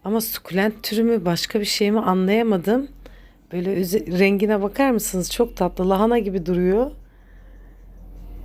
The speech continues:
Çok beğendim onu ve sizlerle de paylaşmak istedim.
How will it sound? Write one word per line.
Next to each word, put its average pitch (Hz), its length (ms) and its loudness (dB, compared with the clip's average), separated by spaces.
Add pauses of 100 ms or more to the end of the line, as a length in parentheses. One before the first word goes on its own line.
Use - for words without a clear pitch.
(720)
Çok 233 280 2
beğendim 185 420 2
onu 220 180 0
ve 233 80 0
sizlerle 196 580 0
de 180 60 -6
paylaşmak 175 640 -2
istedim. 202 520 -4